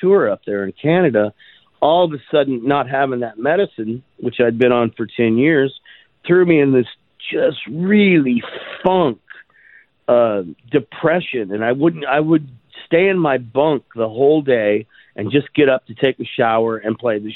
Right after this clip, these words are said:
show. And then while I was on stage in Canada with supporting Leopard in front of twenty thousand people,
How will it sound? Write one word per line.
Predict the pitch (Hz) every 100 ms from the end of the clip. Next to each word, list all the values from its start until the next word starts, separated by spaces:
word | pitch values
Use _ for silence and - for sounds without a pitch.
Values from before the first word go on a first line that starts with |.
| -
show. | 160 135 - _ - -
And | - 135
then | 151 135
while | 135 143 160 160
I | 143
was | 127 120
on | 127 117 107 _ _ -
stage | 151 156 160 117
in | 110 107
Canada | - 143 185 143 90 107
with | 117 101 _ _ _ - _
supporting | - 123 139 135 123
Leopard | 135 165 127
in | 113
front | 123 107
of | - _ -
twenty | 147 139 117
thousand | 127 123 110 110
people, | 170 165 135